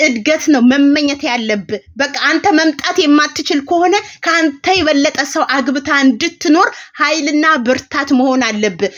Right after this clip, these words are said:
እሷ ትላንትና ስታበረታክ ነበረ። "አንተን ያገኘች ሴት እድለኛ ነች" እያለች ነበረ። ያንተን እድገት፣ ያንተን ለውጥ፣ ያንተን ሚስት ራሱ ማለት ነው "ቀርቢያ ስላንተ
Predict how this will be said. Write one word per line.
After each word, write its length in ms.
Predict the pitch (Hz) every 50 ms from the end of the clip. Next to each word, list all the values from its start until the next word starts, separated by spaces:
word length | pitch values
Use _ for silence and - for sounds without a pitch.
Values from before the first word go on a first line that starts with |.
| - - _ -
እሷ 340 | 381 - - - 381 349 339
ትላንትና 500 | - 349 339 311 339 330 330 311 330 320 311 330
ስታበረታክ 880 | - - - - - 339 320 269 294 285 294 269 277 - - 294 294 311 311
ነበረ። 320 | 277 240 208 196 233 214 - - - - - - 269
"አንተን 480 | 294 320 294 285 277 - - 294 269
ያገኘች 540 | 269 269 262 247 226 262 262 262 262 262 269
ሴት 220 | - - 302 311 - -
እድለኛ 680 | 311 269 196 - _ _ _ - 415 480 659 605 554 480 415 381
ነች" 220 | 339 294 269 277 -
እያለች 380 | 247 240 240 233 226 220 220 -
ነበረ። 340 | 262 220 214 185 - 220 202 208 - - - -
ያንተን 480 | 220 254 262 269 277 277 277 302 269 247
እድገት፣ 340 | 262 240 208 190 - 247 - -
ያንተን 420 | 254 247 262 269 269 - 277 240 233 233
ለውጥ፣ 300 | 240 247 254 262 254 - - - - - - - 233
ያንተን 580 | 302 311 339 339 339 330 - - 381 330 302 277 269 254 254
ሚስት 400 | 294 330 403 480 523 - - - 415
ራሱ 280 | 311 294 285 285 - - 392
ማለት 300 | 349 320 269 262 254 254
ነው 100 | - 240 220 - - - -
"ቀርቢያ 540 | - - 302 302 311 302 247 220 294 294 285 277
ስላንተ 440 | 277 - 311 269 262 262 262 269